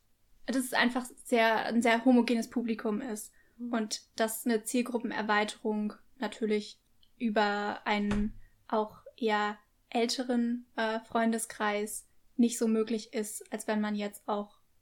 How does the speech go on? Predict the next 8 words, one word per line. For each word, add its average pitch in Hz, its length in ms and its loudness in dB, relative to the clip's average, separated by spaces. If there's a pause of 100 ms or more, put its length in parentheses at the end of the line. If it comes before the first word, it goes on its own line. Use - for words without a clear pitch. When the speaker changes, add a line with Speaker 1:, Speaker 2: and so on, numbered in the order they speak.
(220)
Speaker 1:
verschiedene 226 500 -2
Aktionen, 208 800 -4 (380)
ähm, 208 260 -2
ganz 214 260 0
gezielt 233 420 -2
auf - 160 -4
junge 226 240 2
Menschen 202 680 -4